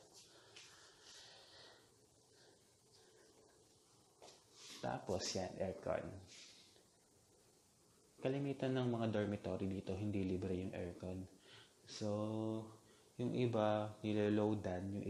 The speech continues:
iba may mga metro, o yung iba naman may mga libre talaga. So, depende sa mga dormitory. Depende sa kung magkano rin yung binabayad nyo sa dormitory. Minsan kasi yung iba, libre yung aircon, pero malaki yung bayad nila sa dorm.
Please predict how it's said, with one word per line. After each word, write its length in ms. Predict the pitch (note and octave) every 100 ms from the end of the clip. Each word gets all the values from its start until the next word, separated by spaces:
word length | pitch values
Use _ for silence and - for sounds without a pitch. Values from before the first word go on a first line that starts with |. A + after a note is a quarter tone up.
| G#2
iba 160 | G#2
may 160 | G2 F#2+
mga 240 | F#2+ F#2
metro, 720 | F#2+ F#2+ - G2+ F#2 F#2 - - - -
o 60 | -
yung 180 | B2 B2 C3
iba 160 | C3+
naman 320 | C3+ A#2+ G#2
may 220 | G#2 G#2 G#2
mga 420 | G2+ G2+ G2+ - G#2
libre 320 | G2 F#2+ F#2
talaga. 480 | - E2+ F2 E2+ - - - - - - -
So, 260 | - G#2
depende 480 | G#2+ G#2 A2 G#2 G#2
sa 160 | - G2
mga 160 | G2
dormitory. 720 | F#2+ F#2 F2+ - E2+ E2+ C#2+ - - - - - - - - - - - - -
Depende 480 | F#2+ G2+ G2+ G2+
sa 240 | F#2 G2+ -
kung 240 | - G2+
magkano 400 | G2 G2+ G2 G2
rin 160 | F#2+ F#2+
yung 100 | F#2
binabayad 420 | F#2+ F2+ F2 F2+
nyo 80 | F#2
sa 160 | - F#2
dormitory. 540 | F#2 F2+ F2+ F#2 G2
Minsan 260 | A#2+ - -
kasi 240 | - C3
yung 160 | C3 A2
iba, 220 | G#2 G2+
libre 400 | G2+ G#2 G#2 G2+
yung 220 | G2 G2+
aircon, 400 | F#2+ F#2 - F#2+ A2+
pero 160 | G#2+
malaki 320 | G#2+ G#2+ A2
yung 140 | G#2 G2+
bayad 180 | F#2 F#2
nila 220 | F#2 F#2+
sa 100 | F2+
dorm. 320 | F2+ F2